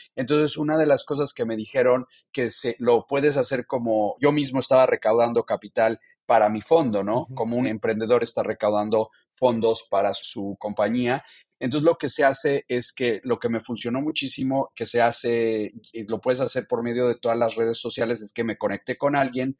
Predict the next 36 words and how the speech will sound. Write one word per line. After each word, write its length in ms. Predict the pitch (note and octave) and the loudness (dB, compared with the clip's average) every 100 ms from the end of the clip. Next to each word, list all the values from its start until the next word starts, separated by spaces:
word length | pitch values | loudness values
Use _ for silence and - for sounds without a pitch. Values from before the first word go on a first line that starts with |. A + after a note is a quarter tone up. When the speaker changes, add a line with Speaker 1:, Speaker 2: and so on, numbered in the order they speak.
| _ _ | _ _
Speaker 1:
lo 160 | A2 | -6
conocí, 680 | G#2+ A2 G#2+ - C3+ C#3 C#3 | -4 -4 -4 -4 -2 -2 -4
le 240 | G2+ A2 A#2 | -6 -4 -2
dije, 500 | A#2+ - A#2 A#2 - | -2 -4 -2 -2 -2
"¿Conoces 420 | B2 B2+ - - | 0 0 -2 -4
a 140 | B2+ B2+ | -2 -2
X, 400 | B2+ C#3 C3 - | -2 -6 -8 -8
Y 160 | A2+ A2+ | -10 -4
y 300 | A#2 A#2 A2+ | -2 0 -2
Z? 300 | - A2+ A#2+ | -2 0 -2
¿Estás 280 | - A#2+ - | 0 -4 -2
conectado 520 | A#2+ A2 A#2 A2+ A2+ | -4 -2 0 0 0
con 140 | A#2 | -2
ellos? 180 | A#2+ A#2+ | -4 -4
¿Me 100 | A2 G2+ | -6 -6
los 180 | G2+ | -8
podrías 360 | - G2+ G2+ G#2 | -6 -8 -8 -8
presentar?". 640 | G#2+ G#2 A#2 G#2 B2 C#3 - _ _ _ | -10 -6 -6 0 2 2 -4 _ _ _
Me 120 | A2+ | -6
los 160 | A2 G#2+ | -4 -4
presentaron 640 | A2 A2 A2+ B2 B2+ C#3 - | -6 -4 0 2 2 2 -2
y 120 | C3 | -4
es 180 | - - | -4 -4
como 420 | C#3+ C3+ C3 - | -2 2 0 0
una 220 | C#3 C#3 C#3 | 0 0 0
forma 260 | C3+ B2 | 0 2
de 160 | C3+ - | 0 0
crear 340 | A#2 G#2+ A2+ B2+ | -2 2 2 2
una 420 | B2+ A2+ G#2 G#2 | 0 0 -2 -2
cadena, 520 | A2 G#2+ A2+ B2 C#3+ - | 0 0 0 -2 -4 -8
tipo, 500 | A#2+ G#2+ B2 A#2 A2+ _ _ _ | -8 0 4 4 2 _ _ _
tipo 380 | C3+ B2 B2+ A#2+ | -6 -2 2 2
Speaker 2:
Ujú, 120 | G#2+ | 2
Speaker 1:
una 160 | C3 C3+ | 2 2
ar-, 140 | B2+ | 2
Speaker 2:
ujú. 100 | F3 | -4